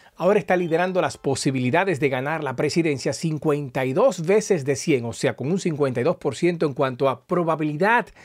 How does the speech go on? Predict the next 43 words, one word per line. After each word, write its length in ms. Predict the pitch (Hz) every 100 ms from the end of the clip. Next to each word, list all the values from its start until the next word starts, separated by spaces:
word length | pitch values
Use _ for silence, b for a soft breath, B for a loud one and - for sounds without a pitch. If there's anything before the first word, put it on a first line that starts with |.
| B B
se 180 | - 185
refiere. 360 | 185 - 143
No 140 | 123 156
es 100 | 180
una 140 | 214
encuesta, 360 | 214 151 104 127
estos 200 | - 156
son 180 | 190 185 B B
estudios 420 | - 127 196 220 214
probabilísticos 840 | 180 143 175 - 170 170 160 B B B -
que 180 | 127
dice 500 | 117 151 - 143 135 _ _
five 260 | - 123 131
thirty-eight, 420 | 185 202 165 160
cinco 280 | 170 147 147
treinta 240 | 156 151
y 60 | 156
ocho, 180 | 139
esta 180 | 135 165
página, 360 | 170 143 147 147 B B B
que 300 | - 160 -
ci-, 260 | - - 196 -
cincuenta 460 | 180 151 147 139
y 20 |
dos 160 | 156 220
veces 240 | 226 214
de 100 | 165
cien, 440 | 147 - 247 285 262 _ _ _ _ _ -
Donald 260 | 147 202 170
Trump 180 | 196
ganaría 240 | 175 151 170
las 100 | 156
elecciones 380 | 139 131 156 -
cuarenta 400 | - 139 131 123
y 40 |
dos, 200 | 143 156 -
dos, 300 | 135 170 -
cuarenta 340 | 156 143 123
y 60 | 180
ocho 240 | 254 170
veces 320 | 151 143 135
de 100 | 151
cien, 340 | 147 143 131